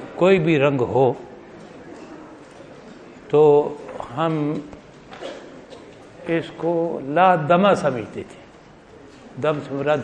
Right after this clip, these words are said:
حیض، کہ اگر پیلے رنگ کا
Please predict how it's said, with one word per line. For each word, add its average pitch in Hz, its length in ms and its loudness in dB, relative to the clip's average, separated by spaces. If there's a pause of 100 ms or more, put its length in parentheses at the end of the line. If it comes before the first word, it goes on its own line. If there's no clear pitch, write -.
(120)
حیض، 107 180 -6 (800)
کہ 143 300 2 (100)
اگر 147 540 2 (500)
پیلے 165 520 4 (100)
رنگ 147 300 0
کا 147 200 0